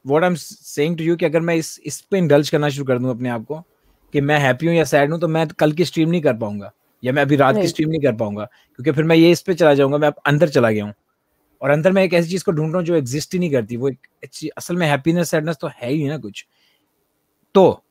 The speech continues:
Speaker 1: उसी दिमाग को मैं फिर इन चीजों के लिए यूज़ नहीं करता। I use it for this कि अच्छा, मैंने अगर डीप फेक करना है,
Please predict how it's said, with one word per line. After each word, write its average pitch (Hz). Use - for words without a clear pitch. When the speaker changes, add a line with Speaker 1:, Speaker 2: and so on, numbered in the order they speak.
Speaker 1:
उसी 170
दिमाग 165
को 190
मैं 175
फिर 180
इन 185
चीजों 196
के 180
लिए 180
यूज़ 170
नहीं 185
करता। 117
I -
use 165
it 180
for 160
this 147
कि 151
अच्छा, 156
मैंने 156
अगर 170
डीप 151
फेक 175
करना 127
है, 127